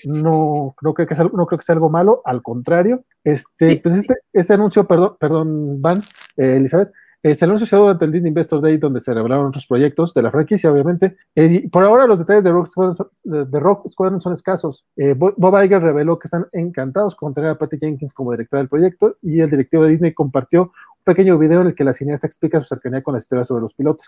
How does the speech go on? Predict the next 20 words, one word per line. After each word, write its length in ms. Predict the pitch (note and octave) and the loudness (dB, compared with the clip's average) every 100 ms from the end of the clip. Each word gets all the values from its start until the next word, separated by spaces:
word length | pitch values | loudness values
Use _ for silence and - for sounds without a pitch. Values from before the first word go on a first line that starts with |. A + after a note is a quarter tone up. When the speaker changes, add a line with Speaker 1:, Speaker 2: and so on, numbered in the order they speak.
| _ | _
Speaker 1:
Pero 200 | C3+ B2 | 0 0
pues 160 | B2 | -2
fuera 180 | - D#3+ | 0 2
de 60 | D#3 | 2
este, 500 | C3+ D3 C3+ A#2 A2 | -2 -2 0 0 -2
de 120 | B2+ | -4
este 180 | C#3 D3+ | 0 0
vi-, 140 | D3+ | 0
de 120 | D#3+ | 0
este 160 | C#3+ D3+ | -2 0
video, 260 | C#3+ D#3 D#3+ | 2 2 2
que 120 | C#3 | 0
de 100 | C#3 | 0
hecho 280 | C#3 D3 C3+ | 0 -2 -2
compartió 500 | C3+ C3 C3+ D#3+ D#3+ | -4 -2 -4 -2 0
también 260 | D#3+ D#3+ | 0 0
Patty 220 | D3+ D3 | -4 -6
Jenkins 360 | C#3 C#3+ C3 B2 | -4 -4 -6 -8
en 100 | A#2+ | -8
sus 200 | A#2 G2+ | -10 -12